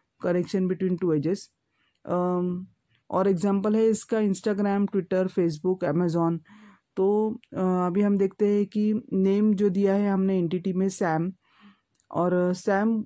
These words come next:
क्या कर रहा है, सैम एंटिटी जो है, एन-, अ, अ, जो है वो फॉलो कर रहा है राहुल को। So सैम राहुल follows राहुल, राहुल also follows सैम। नेक्स्ट देखते हैं कि राहुल follows गीता and गीता also follows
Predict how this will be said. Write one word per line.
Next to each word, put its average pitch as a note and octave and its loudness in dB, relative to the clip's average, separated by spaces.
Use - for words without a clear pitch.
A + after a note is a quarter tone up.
क्या G3+ -2
कर G#3 -2
रहा G#3 0
है, A3 0
सैम G3 0
एंटिटी G3 0
जो G3+ 2
है, G3+ 0
एन-, F3 -2
अ, F3 -6
अ, F3+ -2
जो F#3 0
है G3 2
वो G#3 -2
फॉलो E3+ 0
कर G3 -2
रहा G3 2
है G3+ 2
राहुल F#3+ 2
को। F#3+ -2
So G3 -2
सैम F#3+ 2
राहुल G3+ 0
follows F#3+ 2
राहुल, F3+ -2
राहुल G3+ 2
also A#3+ 0
follows G#3 0
सैम। D3+ -4
नेक्स्ट G#3+ 0
देखते G#3 2
हैं G#3+ 4
कि A3+ 0
राहुल G3+ 2
follows G#3+ 2
गीता E3+ -2
and F#3 0
गीता F#3 -2
also G3 0
follows G3 -2